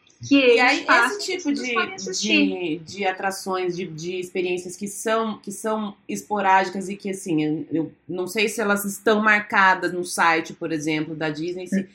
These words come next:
Speaker 2: isso aí, como é que eu faço? Como é que eu sei? Se eu chegar lá e questionar um cast member, ele vai me avisar? Ele vai, ele, ele tem essa programação?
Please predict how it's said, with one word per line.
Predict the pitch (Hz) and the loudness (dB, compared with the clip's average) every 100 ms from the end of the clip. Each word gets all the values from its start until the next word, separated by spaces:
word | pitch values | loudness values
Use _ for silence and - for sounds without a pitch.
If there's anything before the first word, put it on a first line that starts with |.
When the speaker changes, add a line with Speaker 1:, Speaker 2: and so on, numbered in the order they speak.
| _ _ 226 | _ _ -8
Speaker 2:
isso | 240 254 | -4 0
aí, | 254 302 | 0 0
como | 311 | 0
é | 339 | 0
que | 359 | -2
eu | 370 | -2
faço? | 240 220 | 0 0
Como | 285 277 | 0 0
é | |
que | 285 | 2
eu | |
sei? | 285 208 | 0 -4
Se | 190 | -4
eu | 269 | -4
chegar | 285 285 262 | -2 0 2
lá | 226 202 | 6 4
e | 190 | 4
questionar | - - 214 202 208 | -2 -6 -2 0 0
um | |
cast | 208 190 | -4 -6
member, | 220 214 202 | -6 -2 -2
ele | 190 180 | -2 2
vai | 196 190 | 4 4
me | 175 | 2
avisar? | 170 170 196 139 | -2 0 2 4
Ele | 147 156 | 2 -2
vai, | 160 170 | -4 -4
ele, | 156 - | -4 -2
ele | 185 175 | 2 2
tem | 226 254 240 | 2 0 0
essa | 208 185 | -6 -6
programação? | 175 165 156 151 - 196 117 | -6 -4 -4 -4 -2 -2 -2